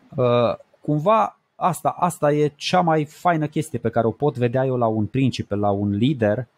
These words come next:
um, asemenea lui Domitian, pentru că și la Domitian am observat chestia asta, uh, Domitian încerca foarte mult micromanagement, el încerca să,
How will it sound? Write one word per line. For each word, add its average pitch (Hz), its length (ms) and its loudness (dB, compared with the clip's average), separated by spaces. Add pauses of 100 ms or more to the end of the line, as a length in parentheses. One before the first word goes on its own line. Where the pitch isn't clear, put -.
(100)
um, 117 560 -2 (220)
asemenea 156 440 0
lui 170 100 -2
Domitian, 147 720 0 (100)
pentru 117 240 -4
că 120 80 -6
și 131 120 -6
la 156 100 0
Domitian 123 420 -2
am 113 100 -2
observat 117 380 -2
chestia 117 300 -4
asta, 117 440 -2
uh, 110 180 -2 (360)
Domitian 120 540 0 (200)
încerca 123 440 0
foarte 143 340 -2
mult 139 200 -2
micromanagement, 131 800 0
el 127 100 -4
încerca 151 340 -2
să, 143 200 -8